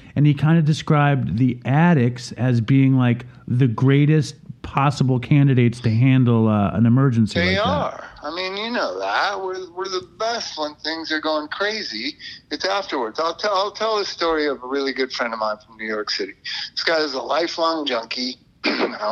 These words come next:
Speaker 2: won't mention his name 'cause, you know, his family or whatever.
Speaker 1: Is it John
Speaker 2: An old friend of
Speaker 1: Frusciante?
Speaker 2: mine. No, no, no.
Speaker 1: Okay.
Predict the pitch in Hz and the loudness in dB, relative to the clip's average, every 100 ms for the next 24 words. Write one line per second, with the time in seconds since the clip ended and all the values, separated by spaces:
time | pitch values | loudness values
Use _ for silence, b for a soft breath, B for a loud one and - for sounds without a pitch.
0 | 113 127 120 127 254 127 123 - 107 101 | -2 -2 -2 -4 -4 -4 -6 -6 -4 -4
1 | 104 104 113 104 95 - 113 107 98 101 | -4 -6 -6 -6 -8 -10 -10 -10 -6 -6
2 | - 101 98 - - 101 101 104 - - | -6 -6 -6 -6 -6 -4 -4 -2 0 2
3 | 156 156 170 160 165 175 156 - 151 156 | 4 4 4 4 4 4 4 6 6 6
4 | 175 185 185 - - - - 147 151 - | 6 4 4 0 -20 -18 -4 -2 0 0
5 | 170 151 143 143 127 107 | 0 -2 -2 0 0 0